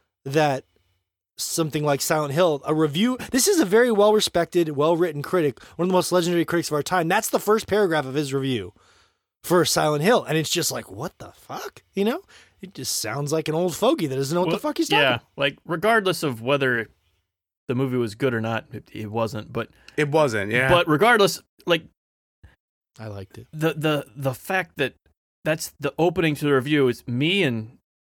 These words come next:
Speaker 2: some lady didn't understand it is the opening.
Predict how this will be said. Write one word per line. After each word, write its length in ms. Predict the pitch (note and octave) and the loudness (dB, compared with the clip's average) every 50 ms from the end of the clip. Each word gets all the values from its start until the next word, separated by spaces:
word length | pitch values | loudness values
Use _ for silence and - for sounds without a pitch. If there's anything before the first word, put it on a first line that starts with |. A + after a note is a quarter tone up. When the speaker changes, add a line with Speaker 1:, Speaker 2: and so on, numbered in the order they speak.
| _ _ _ _ _ _ _ - | _ _ _ _ _ _ _ -16
Speaker 2:
some 320 | - - - E3+ D#3+ D3+ | -6 -2 -2 0 2 2
lady 480 | C#3+ D#3+ E3+ D#3+ D3+ C3 A#2 - - - _ _ _ _ _ _ _ _ _ _ _ - B2 | 2 2 2 2 2 2 0 -2 -6 -10 _ _ _ _ _ _ _ _ _ _ _ -16 -8
didn't 300 | - C#3+ D#3 E3+ F3 D#3+ | -4 -4 -4 -2 -2 -2
understand 580 | E3+ D#3 D3 D3 B2+ - - C#3 C3+ D3 D#3+ F#3 | 0 0 0 -2 -2 -2 -2 -2 0 0 2 2
it 180 | G#3+ G#3 - _ _ _ _ _ _ _ _ _ _ _ _ _ _ _ _ - - - - | 0 0 -2 _ _ _ _ _ _ _ _ _ _ _ _ _ _ _ _ -20 -20 -20 -12
is 160 | - C#3+ C3 A#2+ | -10 -8 -4 -2
the 140 | B2 B2 | 0 0
opening. 480 | C#3 D3+ E3+ G#3 G#3+ A#3 A#3 A#3 G3+ F#3+ | 0 0 0 -2 -2 -2 -2 -2 -4 -8